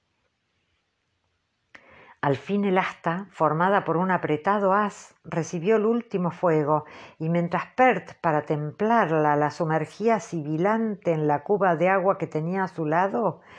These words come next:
el humo casi ardiente saltó hacia la cara inclinada de Ahab. "¿Quieres marcarme, Pert?", dijo el capitán, dando un respingo a causa del dolor.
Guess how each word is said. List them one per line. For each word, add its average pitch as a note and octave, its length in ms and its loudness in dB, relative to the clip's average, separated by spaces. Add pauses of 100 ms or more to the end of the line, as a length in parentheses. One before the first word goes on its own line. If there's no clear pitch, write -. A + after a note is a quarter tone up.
(280)
el E3+ 160 2
humo A#3+ 340 2
casi A3+ 380 0
ardiente F#3+ 800 0
saltó D3+ 440 -2
hacia E3+ 320 -2
la D#3+ 200 0
cara F#3 220 0
inclinada F3 680 0
de D#3+ 120 0
Ahab. C#3 520 -6 (1400)
"¿Quieres D#4+ 260 2
marcarme, A3 520 2
Pert?", F#4+ 400 0 (520)
dijo F#3 280 -2
el E3 80 0
capitán, F3+ 440 0
dando F3 280 0
un D#3 80 -4
respingo G#3+ 560 -2
a D3+ 100 0
causa F#3+ 360 0
del D#3 200 2
dolor. D3+ 440 2